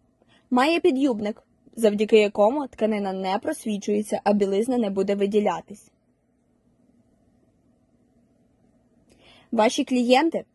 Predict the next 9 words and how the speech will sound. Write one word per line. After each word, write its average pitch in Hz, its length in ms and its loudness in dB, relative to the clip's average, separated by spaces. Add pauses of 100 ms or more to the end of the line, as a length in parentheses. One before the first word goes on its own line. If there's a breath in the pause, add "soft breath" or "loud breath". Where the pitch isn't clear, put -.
точно 302 360 0
оцінять 214 560 -4
таку 220 260 -2
якість 202 640 -4
ще - 220 -2
й 311 60 0
за 240 80 2
приємною 196 540 -2
ціною. 190 520 -2